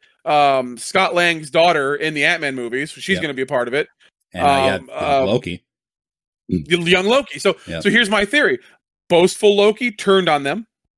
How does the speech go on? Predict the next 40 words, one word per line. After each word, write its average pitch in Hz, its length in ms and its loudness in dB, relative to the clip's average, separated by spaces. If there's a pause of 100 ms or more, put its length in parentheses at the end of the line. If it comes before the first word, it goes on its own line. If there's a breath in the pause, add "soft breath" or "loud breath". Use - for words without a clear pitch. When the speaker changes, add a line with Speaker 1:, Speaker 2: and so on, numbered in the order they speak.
(140)
Speaker 1:
He, 156 240 -4
he 180 120 0
ratted 170 300 2
them 190 120 0
out 170 200 0
and 156 80 -8
let 160 100 -4
the 165 60 -2
other 165 120 -2
Lokis 165 360 -2
to 170 100 -6
them, 156 220 -4
you 160 60 -2
know? 160 140 0 (320 soft breath)
So 104 80 0
Speaker 2:
Yep. 156 60 0
Speaker 1:
he's 226 180 2
out 208 120 2
of 180 40 -4
the 160 80 -8
picture, 139 320 -8
right? 165 220 0 (500)
Speaker 2:
Yep. 180 100 0
Speaker 1:
And 170 540 0 (420)
so 202 140 0
I 190 80 4
think 208 240 -4
classic 240 460 -4
Loki 202 300 -2
will 180 140 0
be 160 220 -8
evil 151 240 -6
as 139 80 -8
well, 131 360 0 (360)
right? 156 300 4
He'll 190 140 6
be 196 120 2
a 180 40 2
bad 139 260 2
guy, 135 240 -2